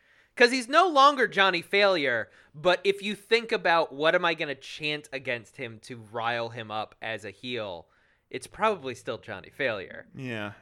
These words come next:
Speaker 2: I
Speaker 1: He's actually
Speaker 2: guess.
Speaker 1: doing a good <laughs> job now.
Speaker 2: Yeah,
Speaker 1: <laughs> He's
Speaker 2: he's
Speaker 1: just
Speaker 2: winning.
Speaker 1: doing
Speaker 2: And according to him, that's what success is all about. Wins and championships.
Speaker 1: Which is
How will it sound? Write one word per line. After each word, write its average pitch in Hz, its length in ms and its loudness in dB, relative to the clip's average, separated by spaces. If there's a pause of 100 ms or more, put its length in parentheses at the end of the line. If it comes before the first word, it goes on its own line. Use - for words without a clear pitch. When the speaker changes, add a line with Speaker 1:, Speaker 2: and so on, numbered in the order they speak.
(120)
Speaker 2:
I 220 40 0
Speaker 1:
He's 226 100 0
actually 294 400 8
Speaker 2:
guess. 175 100 -4
Speaker 1:
doing 233 280 2
a 139 40 2
good 202 260 4
<laughs> - 0 -
job 196 360 6 (240)
now. 151 260 4 (380)
Speaker 2:
Yeah, 180 400 2
Speaker 1:
<laughs> 339 160 -8
He's - 0 -
Speaker 2:
he's 170 300 0
Speaker 1:
just 247 120 6
Speaker 2:
winning. 208 260 8
Speaker 1:
doing 98 180 -6 (220)
Speaker 2:
And 143 140 2
according 185 380 2
to 165 100 4
him, 196 240 4
that's 151 240 2
what 156 240 2
success - 460 -2
is 147 100 -6
all 156 200 6
about. 156 420 4 (160)
Wins 147 480 6
and 208 180 2
championships. 104 1200 0 (200)
Speaker 1:
Which 175 300 0
is 160 560 2